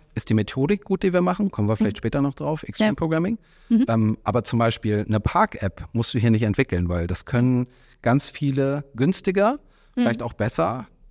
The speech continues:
Speaker 1: Dafür sind wir nicht aufgestellt. Das ist
Speaker 2: Mhm.
Speaker 1: überhaupt nicht unser Ziel. Und da mussten wir erstmal hinkommen, weil wir dachten
Speaker 2: Mhm.
Speaker 1: am Anfang so, wir machen alles. Ja klar,
Speaker 2: Mhm.
Speaker 1: Pioniere und los geht's. Ähm, aber deswegen haben wir irgendwann gesagt, nein, wir müssen zurück in die Firma, um Impact zu generieren.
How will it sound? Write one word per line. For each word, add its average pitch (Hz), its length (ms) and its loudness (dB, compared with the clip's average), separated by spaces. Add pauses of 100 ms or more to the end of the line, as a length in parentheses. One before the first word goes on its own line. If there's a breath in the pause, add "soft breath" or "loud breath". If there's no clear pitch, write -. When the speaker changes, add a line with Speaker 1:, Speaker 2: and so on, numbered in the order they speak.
Speaker 1:
Dafür 110 240 0
sind 127 100 2
wir 120 60 4
nicht 113 140 0
aufgestellt. 85 580 -4
Das 98 140 -4
ist 123 60 -2
Speaker 2:
Mhm. 220 80 6
Speaker 1:
überhaupt 110 200 0
nicht 113 140 -2
unser 98 240 0
Ziel. 92 340 -2 (320 soft breath)
Und 101 160 -2
da 113 100 2
mussten 143 280 0
wir 135 80 0
erstmal 120 260 -2
hinkommen, 80 420 0
weil 87 140 0
wir 101 140 0
dachten 107 180 -2
Speaker 2:
Mhm. 113 60 0
Speaker 1:
am 107 80 0
Anfang 110 280 0
so, 104 120 0
wir 95 100 0
machen 90 180 -2
alles. 80 460 -10
Ja - 80 -4
klar, 73 340 -4
Speaker 2:
Mhm. 214 100 6
Speaker 1:
Pioniere 104 500 2
und 90 160 -2
los 95 200 0
geht's. 101 340 -2 (460 soft breath)
Ähm, 104 500 2 (180)
aber 110 120 -2
deswegen 143 320 0
haben 147 120 0
wir 143 60 2
irgendwann 127 280 -2
gesagt, 123 240 -2
nein, 123 160 0
wir 101 80 0
müssen 101 220 -6
zurück 110 320 -6
in 170 60 0
die 160 60 -2
Firma, 156 280 0
um 127 240 -2
Impact 117 380 -4
zu - 100 -8
generieren. 85 500 -4